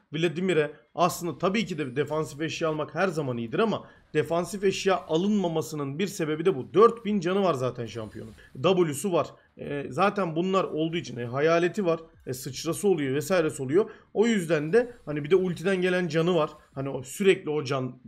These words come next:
geri bir şekilde dolabiliyor. Bunların hepsini hesaba kattığınız zaman aslında Vladimir'in defansif eşyaya çok da ihtiyacı yok. Ama alırsanız takım savaşlarında rakibinizi daha çok zorluyorsunuz,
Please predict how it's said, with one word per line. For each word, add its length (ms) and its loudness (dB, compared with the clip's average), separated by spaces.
geri 280 -2
bir 40 -6
şekilde 420 -4
dolabiliyor. 600 0
Bunların 400 2
hepsini 640 0
hesaba 480 0
kattığınız 520 -2
zaman 340 0
aslında 560 0
Vladimir'in 560 0
defansif 520 -2
eşyaya 480 0
çok 300 -2
da 60 -4
ihtiyacı 520 -4
yok. 160 -6
Ama 200 0
alırsanız 680 0
takım 240 0
savaşlarında 600 0
rakibinizi 560 -4
daha 180 4
çok 200 -4
zorluyorsunuz, 760 -4